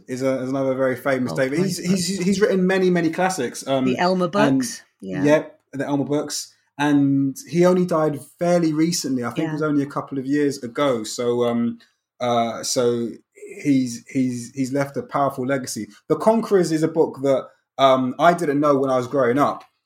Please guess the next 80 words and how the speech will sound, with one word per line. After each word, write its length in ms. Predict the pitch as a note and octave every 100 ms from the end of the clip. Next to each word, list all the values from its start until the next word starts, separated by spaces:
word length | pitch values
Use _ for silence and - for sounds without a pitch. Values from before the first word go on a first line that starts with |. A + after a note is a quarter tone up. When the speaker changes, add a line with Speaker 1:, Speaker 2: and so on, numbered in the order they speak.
| -
Speaker 1:
but 60 | B2
I 40 |
came 200 | - D3
across 360 | C#3 C#3+ B2+ C3+
it 120 | A2
when 120 | B2
I 140 | B2+ B2
was, 400 | A#2+ A#2 - -
uh, 260 | B2 A#2+ A#2 - -
buying 300 | C3 B2 A#2
books 280 | A#2+ A#2+ -
for, 360 | A#2+ A#2 A2+ - _ _ _
for 80 | A#2+
my 240 | B2+ C3+
son 400 | C3+ - A2+ A2
when 160 | A2+ A#2+
he 140 | A#2+
was 140 | A#2 A2
little. 480 | C#3+ D3 G#2+ F#2+ - _ _ _ _
Do 80 | E3+
you 20 |
want 100 | F3+
me 20 | F3+
to 60 |
give 100 | F#3+
you 60 | F#3
a 40 |
little 160 | F3+ F3
rundown 420 | F#3 G#3+ F#3+ D3
of 100 | B2+
it 40 | B2
or 180 | C3+ D3+
what? 200 | B2+ C#3
What 120 | D#3+
do 40 |
you 60 | F3
wanna 180 | F3 E3
do? 100 | G#3
Speaker 2:
Yeah, 160 | A3
Speaker 1:
How 0 |
do 20 |
you 40 | G#3
Speaker 2:
te-, 60 | B3
Speaker 1:
wanna 80 |
do 60 | A#3+
Speaker 2:
yeah. 120 | B3 G#3
Speaker 1:
this? 100 | -
Speaker 2:
So, 180 | B3+ A#3 -
so 240 | - C4 A#3+
tell 220 | - D4+ D#4+
us 80 |
about 240 | D#4+ C#4+ A#3+
the 80 | A#3
role 180 | A#3+
music 460 | A#3 A#3 A#3 G#3 G#3
plays 260 | - F3+ F3
in 100 | F3
it. 220 | D#3+ -
Without, 300 | F3+ F#3 - _ -
can 120 | G#3
you 80 | G#3 -
do 160 | A3+
it 60 | A#3
without 240 | A3+ A#3
giving 220 | A#3 G#3+
a 60 | A3
spoiler? 380 | - G3+ G3 A3
I 100 | A3
don't 160 | F#3
know 60 | E3+
if 120 | D#3+
you 60 | D#3+
can. 160 | -
Speaker 1:
Yeah, 380 | C4+ C4 G3 E3+
a 20 |
little 420 | G3+ A3 B3+ G#3+ E3+
bit. 160 | B2+ F#4
It's 120 | -
Speaker 2:
<laughs> 40 |
Speaker 1:
about, 400 | B3+ A3 F3+ -